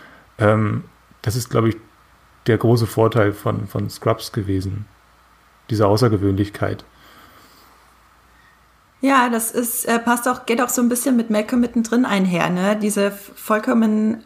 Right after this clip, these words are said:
Speaker 2: ab-, also teilweise wirklich in absolut abgedrehte Gebiete vordringen,
Speaker 1: Mhm.
Speaker 2: äh, und sich was, sich was Neues trauen, auch mit, mit, äh, mit interessanter Kameraarbeit.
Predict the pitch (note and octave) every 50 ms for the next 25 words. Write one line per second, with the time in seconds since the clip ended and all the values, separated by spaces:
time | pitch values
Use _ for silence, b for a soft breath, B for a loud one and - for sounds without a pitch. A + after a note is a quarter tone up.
0 | _ _ - F3+ - - - - - - _ - - G#3 G#3 G#3 G3 - - -
1 | G3+ - G#3+ F#3 F3+ A3 G#3+ G#3+ G#3+ G#3+ G#3+ G#3 G3 G3+ B3 A#3+ - A3+ - -
2 | G#3 G#3 G#3 - G#3 - - - A#3 A#3+ - - - G3+ - - - A#3 - -
3 | G3+ G3+ G#3 A3 G#3 G#3+ F#3+ - B3 B3+ - A#3+ - - E3 D#3+ F3 - - F#3+
4 | G3 - A#2 C#4 G#2+ A2 B2 B B B B - - G3 F#3+ G3+ G3+ - - G#3+
5 | G#3 - A3 A3 A3 - F#3+ F#3+ F#3+ G3 G3 - - - A3 A3 - G3 G#3 -
6 | G3 F#3 F3+ F#3+ A3 B3 A#3 - - - - - F3 F3 G3 G#3 G3+ - - F#3
7 | G3 G3 G#3 G3+ G3 F#3+ F#3+ F#3+ - F#3+ F#3+ F#3 F#3+ F#3 - - - - F#3 F#3
8 | F3+ F3+ F3+ F#3 F#3 F#3+ F#3+ F#3+ F#3+ F#3+ F#3+ - - - - - G3 F#3+ - G#3
9 | F#3+ G3 F#3+ F#3 F#3+ G3 G3 - G3+ G3+ G#3 G#3+ G#3 G3+ - - - E3+ F3+ F#3
10 | F#3+ G3+ G3+ -